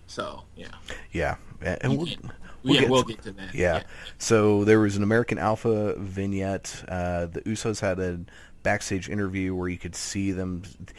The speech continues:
Speaker 2: You could, for the last few weeks, you could see the seeds of the heel turn coming.
Speaker 1: Yes.
Speaker 2: Uh, Bray Wyatt did his Bray Wyatt-isms on, during a backstage promo, and I love Bray Wyatt.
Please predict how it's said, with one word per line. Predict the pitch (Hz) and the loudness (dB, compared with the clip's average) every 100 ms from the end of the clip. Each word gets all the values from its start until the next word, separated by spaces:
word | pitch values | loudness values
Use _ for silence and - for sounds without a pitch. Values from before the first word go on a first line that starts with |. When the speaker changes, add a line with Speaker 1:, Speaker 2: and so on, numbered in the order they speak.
| - - | -20 -10
Speaker 2:
You | 165 | -2
could, | 151 107 120 | -2 -2 -8
for | - 127 | -4 0
the | |
last | 135 143 | 0 0
few | - 107 | 0 -2
weeks, | 98 92 - | -2 -4 -8
you | 98 | -8
could | 95 | -8
see | - - - 95 92 87 | -8 -10 -6 -4 -2 -4
the | 82 78 | -6 -8
seeds | - 90 87 82 73 | -6 -4 -4 -4 -8
of | 82 | -10
the | 78 | -10
heel | 82 82 | -6 -6
turn | 76 80 76 | -8 -10 -10
coming. | - 76 76 76 - - - - - - - | -10 -8 -8 -10 -12 -16 -20 -20 -20 -20 -20
Speaker 1:
Yes. | - - - | -20 -20 -10
Speaker 2:
Uh, | - 76 76 76 | -4 -2 -2 -2
Bray | 85 92 | 0 2
Wyatt | 95 87 90 95 92 - - - | 2 4 4 4 2 -4 -18 -14
did | - 90 | -6 -6
his | 87 | -6
Bray | - 80 | -6 -6
Wyatt-isms | 82 85 87 87 87 85 85 - - - - | -2 -2 -2 -4 -6 -8 -10 -12 -18 -20 -12
on, | 87 87 90 87 87 | -6 -6 -6 -8 -8
during | 87 90 | -6 -6
a | |
backstage | 85 82 - 87 - | -2 -4 -4 -10 -8
promo, | 90 90 92 90 - | -6 -4 -4 -4 -6
and | 104 - - - - - - - - | -6 -8 -20 -20 -20 -20 -20 -20 -8
I | 110 | -4
love | 104 113 - | 0 -2 0
Bray | 117 | -2
Wyatt. | 104 101 120 117 | -2 -2 0 -2